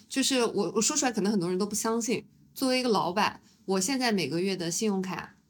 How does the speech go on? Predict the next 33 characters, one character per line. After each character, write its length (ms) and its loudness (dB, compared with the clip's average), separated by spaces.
的， 540 -6
我 160 0
记-， 240 -2
我 140 4
信 100 0
用 80 -4
卡 100 0
金 200 0
额 160 0
就 100 -4
是 240 0
额 160 0
度 100 -4
是 140 -4
很 160 -2
大 220 -6
的， 120 -16
但 160 0
是 60 -2
我 160 2
每 160 2
个 80 -2
月 80 0
只 100 -6
花 160 -4
五 120 -4
千 160 -8
块 120 -8
钱， 260 -10
我 60 -4
所 360 0
有 180 4
的， 360 -2